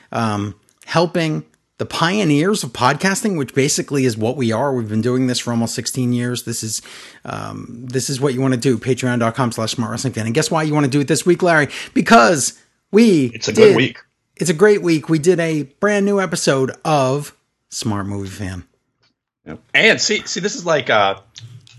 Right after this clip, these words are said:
Speaker 2: Chekhov's dog, right?
Speaker 1: Right.
Speaker 2: <laughs> If you
Speaker 1: Of
Speaker 2: wanna
Speaker 1: course it is.
Speaker 2: reinforce our
Speaker 1: Arf,
Speaker 2: behavior.
Speaker 1: arf, arf. Yeah.
Speaker 2: If you wanna reinforce our behavior, we gave you a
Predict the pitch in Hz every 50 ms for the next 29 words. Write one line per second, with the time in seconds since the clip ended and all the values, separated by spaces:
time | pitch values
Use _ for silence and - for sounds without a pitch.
0 | - - - 175 165 - 156 147 135 120 110 - 131 127 147 127 92 82 113 -
1 | 98 107 127 - 151 151 147 104 - - - _ _ _ - 160 - - - -
2 | - 151 143 190 170 - 160 117 101 131 143 156 156 151 139 - - 156 151 151
3 | 143 - - 156 139 139 208 415 403 - - 165 392 453 440 - - - 381 440
4 | 427 - - - _ _ _ _ _ _ _ _ - 123 120 104 87 - - _
5 | - 113 - 147 143 151 143 156 143 120 135 151 151 131 - 139 127 127 123 -
6 | 135 127 120 127 117 107 151 165 156 123 117 107 - - - - - - - 117
7 | 156 170 156 160 151 123 131 135 127 113 101 87